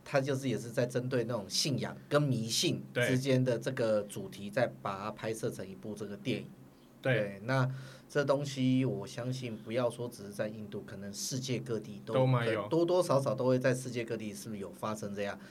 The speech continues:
Speaker 1: 像最近不是也有一个什么印度神童在预言嘛？<laughs> 这一点不晓得
Speaker 2: 印度神童。
Speaker 1: 佑奇有什么看法吗？
Speaker 2: <laughs> 我超讨厌印度神童欸。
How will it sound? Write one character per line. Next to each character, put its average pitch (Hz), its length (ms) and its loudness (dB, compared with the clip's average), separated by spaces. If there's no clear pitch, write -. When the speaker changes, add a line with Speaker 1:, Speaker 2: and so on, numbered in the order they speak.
Speaker 1:
像 135 200 4
最 135 100 6
近 131 200 2
不 120 100 -2
是 127 140 -4
也 107 100 0
有 107 60 0
一 107 60 -4
个 110 100 -2
什 101 120 -6
么 107 140 -8
印 131 240 0
度 127 180 -2
神 - 300 -2
童 110 180 -4
在 123 160 4
预 127 220 2
言 104 240 0
嘛？ 104 200 0
<laughs> - 80 -18
这 233 120 12
一 233 60 10
点 147 320 10
不 156 120 4
晓 170 220 10
得 160 400 10
Speaker 2:
印 262 60 12
度 269 100 10
神 233 160 12
童。 220 140 12
Speaker 1:
佑 180 40 10
奇 202 220 4
有 190 140 12
什 214 120 10
么 147 120 10
看 185 200 8
法 139 160 8
吗？ 180 220 8
Speaker 2:
<laughs> - 140 -6
我 285 80 10
超 233 180 12
讨 202 120 12
厌 208 100 12
印 214 60 10
度 220 100 12
神 175 180 10
童 160 160 6
欸。 117 180 4